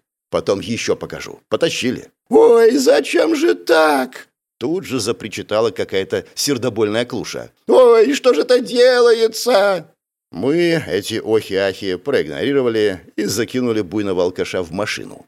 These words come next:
Я заскочил следом и спросил: «А рвотой не захлебнётся?» «Не должен», мотнул бритой головой дядя Вова.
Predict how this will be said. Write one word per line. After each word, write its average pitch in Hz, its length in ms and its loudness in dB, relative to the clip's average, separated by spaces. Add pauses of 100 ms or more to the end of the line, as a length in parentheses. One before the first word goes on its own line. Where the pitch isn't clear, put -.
(260)
Я 90 300 0
заскочил 85 460 -8
следом 120 440 0
и 123 100 -6
спросил: 50 480 -6 (420)
«А 90 360 2
рвотой 107 480 -4
не 98 120 -8
захлебнётся?» 98 720 -8 (380)
«Не 143 240 -2
должен», 65 580 -4 (160)
мотнул 104 480 -2
бритой 113 340 -2
головой 90 400 0
дядя 95 320 -2
Вова. - 280 -10